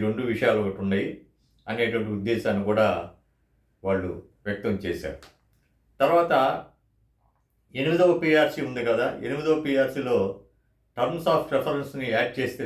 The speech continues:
సరిపోతుంది కదా, పిఆర్సీ కమిషనర్ చెప్పిన విధంగా ఎప్పటి నుంచి అమలు చేయాలనేది వారు నిర్ణయిస్తే సరిపోతుంది కదా అని కొంతమంది అభిప్రాయం వ్యక్తం చేస్తే, దాన్ని ఎక్కువ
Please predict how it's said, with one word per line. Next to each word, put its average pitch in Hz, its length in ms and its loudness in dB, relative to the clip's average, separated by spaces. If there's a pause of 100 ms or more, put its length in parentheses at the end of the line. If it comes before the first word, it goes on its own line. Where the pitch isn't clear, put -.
సరిపోతుంది 107 600 -2
కదా, 107 200 2 (1500)
పిఆర్సీ 139 400 4 (100)
కమిషనర్ 127 500 -4
చెప్పిన 120 240 -8 (100)
విధంగా 120 260 -2 (120)
ఎప్పటి 135 260 -4
నుంచి 135 180 -6
అమలు 117 260 -4
చేయాలనేది 110 680 0 (260)
వారు 101 260 0
నిర్ణయిస్తే 110 400 -4 (100)
సరిపోతుంది 101 600 -4
కదా 95 160 0
అని 92 180 -6
కొంతమంది 95 400 -4 (840)
అభిప్రాయం 113 500 2
వ్యక్తం 110 340 -2
చేస్తే, 113 320 -2 (840)
దాన్ని 131 400 0 (800)
ఎక్కువ 120 260 -4